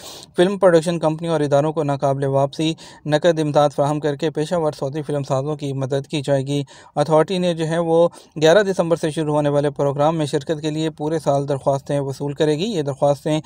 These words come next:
चार टाइम पीरियड्स के मुताबिक वसूल की जाएंगी। पहली मुद्दत इकतीस जनवरी दो हज़ार तेईस तक रहेगी, दूसरी मुद्दत यकम फरवरी था इकतीस अप्रैल,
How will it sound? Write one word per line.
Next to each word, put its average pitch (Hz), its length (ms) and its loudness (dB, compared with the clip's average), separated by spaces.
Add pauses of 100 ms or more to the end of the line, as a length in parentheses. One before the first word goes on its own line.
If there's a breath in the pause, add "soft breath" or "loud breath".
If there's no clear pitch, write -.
(300 loud breath)
चार 170 200 4
टाइम 165 260 2
पीरियड्स 151 320 -2
के 156 100 -4
मुताबिक 139 440 0
वसूल 143 340 -6
की 156 200 -4
जाएंगी। 139 440 -2 (380 loud breath)
पहली 165 140 4
मुद्दत 180 380 2 (100)
इकतीस 156 420 -2
जनवरी 147 340 0
दो 143 180 -2
हज़ार 143 240 2
तेईस 139 240 -4
तक 147 160 -2
रहेगी, 151 320 -2
दूसरी 151 300 -4
मुद्दत 143 360 0
यकम 147 260 -4
फरवरी 143 300 -2
था 135 160 0
इकतीस 135 480 -4
अप्रैल, 147 400 2